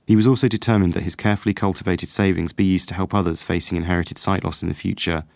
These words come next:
and chose to include a significant gift to R P Fighting Blindness in his will. Bill passed away in twenty sixteen. His decision to remember R P Fighting Blindness is one that will achieve his sole objective, to help others.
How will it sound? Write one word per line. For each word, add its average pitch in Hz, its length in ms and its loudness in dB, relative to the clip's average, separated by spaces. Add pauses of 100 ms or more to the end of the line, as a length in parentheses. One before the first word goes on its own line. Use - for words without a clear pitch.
(400)
and 107 80 -2
chose 117 280 2
to - 80 0
include 101 320 2
a - 100 -4
significant 101 680 -2
gift - 260 0
to - 100 -8
R 90 160 -2
P 95 140 0
Fighting 90 360 -2
Blindness 85 420 2
in 80 80 -2
his 82 160 -2
will. 85 380 -2 (1040)
Bill 123 160 4
passed 113 300 2
away 95 180 4
in 87 100 2
twenty 87 300 -2
sixteen. 85 640 -2 (400)
His 98 140 0
decision 104 420 2
to - 120 -2
remember 95 340 4
R 90 120 2
P - 140 -2
Fighting 87 420 -2
Blindness 87 520 0 (300)
is - 160 -2
one 98 120 4
that 95 100 0
will 95 200 2 (140)
achieve 95 500 2 (180)
his - 140 -6
sole 92 300 0
objective, - 680 -6 (680)
to - 80 -2
help 85 280 -2
others. 78 400 -4